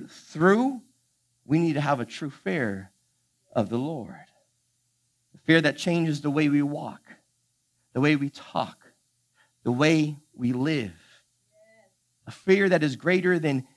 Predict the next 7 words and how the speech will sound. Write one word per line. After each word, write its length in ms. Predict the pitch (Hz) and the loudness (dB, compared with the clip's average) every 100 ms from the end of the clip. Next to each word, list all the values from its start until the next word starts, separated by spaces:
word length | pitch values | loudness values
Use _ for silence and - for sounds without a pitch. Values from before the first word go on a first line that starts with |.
| _ _ _ _ | _ _ _ _
any 560 | 196 220 233 233 240 214 _ _ _ _ _ - | 0 2 2 0 -2 -4 _ _ _ _ _ 4
other 720 | 196 165 190 190 185 170 - _ - - | 4 4 0 0 0 -4 -8 _ -20 -12
fear 500 | 190 143 110 98 _ _ _ _ _ _ - | -4 -2 -4 -8 _ _ _ _ _ _ -4
in 120 | 127 | 0
our 160 | 123 117 | 2 2
entire 720 | 110 - - 143 131 131 127 _ _ _ _ _ | -2 -8 -6 -4 -4 -6 -12 _ _ _ _ _
world. 440 | 107 113 113 98 | -8 -2 -2 -2